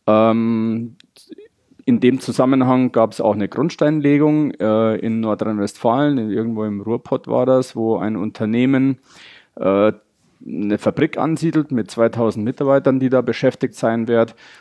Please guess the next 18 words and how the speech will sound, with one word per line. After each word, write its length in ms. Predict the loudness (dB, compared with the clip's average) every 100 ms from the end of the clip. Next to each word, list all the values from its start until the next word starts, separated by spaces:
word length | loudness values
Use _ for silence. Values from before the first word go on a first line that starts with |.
| _
zurück 360 | -4 0 0 0
in 100 | -4
die 160 | -2 0
Heimat, 500 | 0 0 -2 -4 -12
weil 580 | 0 2 4 2 0 -4 -10 _
die 200 | -14 -8
Digitalisierung 1120 | -2 0 0 0 0 0 0 2 2 0 -2 -8 -4
einfach 380 | -4 -2 -4 -2
die, 380 | -2 0 2
äh, 640 | 2 2 2 0 0 -4 -6 _ _ -20 _ _
ja, 180 | -6 -6
die 160 | -4 -4
individualisiertere 1040 | -4 -4 -4 -2 -2 -4 0 0 2 0
Produktion, 840 | -2 -4 -4 -6 0 2 4 2 -4 _ -20 -20 _ _ -6
ähm, 680 | 0 2 2 0 0 -2 -6 _ -18 -10
möglich 520 | -2 -2 0 -4 -2
macht, 320 | -2 -2 -8
o-, 140 | -12